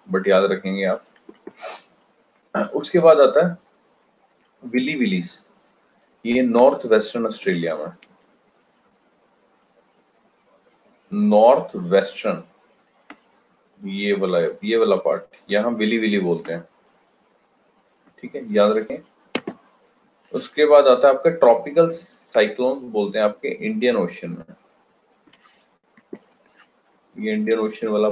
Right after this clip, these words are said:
part है, Tropical Cyclones।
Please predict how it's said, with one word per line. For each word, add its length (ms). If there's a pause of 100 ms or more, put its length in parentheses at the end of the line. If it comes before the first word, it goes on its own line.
part 240
है, 80 (2500)
Tropical 440
Cyclones। 800